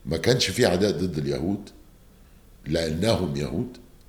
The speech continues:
وثانيًا طبعًا إن اليهود أو إن اليهود متفوقون في الطب كانوا، عشان يعني تخلي دكتور السلطان يهودي ده معناه إنه دكتور شاطر جدًا.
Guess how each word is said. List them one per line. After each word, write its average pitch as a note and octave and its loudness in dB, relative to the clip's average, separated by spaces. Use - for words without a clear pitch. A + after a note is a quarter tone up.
وثانيًا A#2 6
طبعًا G#2+ 4
إن A#2+ 4
اليهود F#2+ 4
أو F2 4
إن F2 0
اليهود D#2+ 0
متفوقون E2+ 0
في - -6
الطب G2+ 2
كانوا، C#2+ 0
عشان C2+ -4
يعني A#1 -10
تخلي F2+ 2
دكتور G#2 2
السلطان F#2 2
يهودي F2+ 0
ده F#2 2
معناه E2+ -2
إنه F#2 -2
دكتور D2+ -2
شاطر F#2 0
جدًا. D#2+ -2